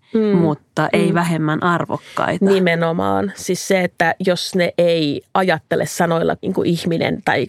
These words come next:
Speaker 1: käyttäydy niin kuin ihminen, niin se ei todellakaan mikään mittari siinä tärkeydessä, että mun puolesta mun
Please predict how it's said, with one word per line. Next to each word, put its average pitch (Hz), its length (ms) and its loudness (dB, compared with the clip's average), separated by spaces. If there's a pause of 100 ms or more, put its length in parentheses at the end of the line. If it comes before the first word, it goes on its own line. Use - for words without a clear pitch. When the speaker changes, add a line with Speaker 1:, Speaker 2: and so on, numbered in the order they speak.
(140)
Speaker 1:
käyttäydy 170 460 0
niin 190 160 -4
kuin 165 140 0
ihminen, 180 300 -2
niin 196 120 0
se - 100 0
ei - 80 -2
todellakaan 175 560 -2
mikään 180 300 0
mittari 170 420 -2
siinä - 420 -2 (420)
tärkeydessä, - 720 0
että - 280 -2 (320)
mun 180 160 -2 (180)
puolesta 185 440 0
mun 180 260 0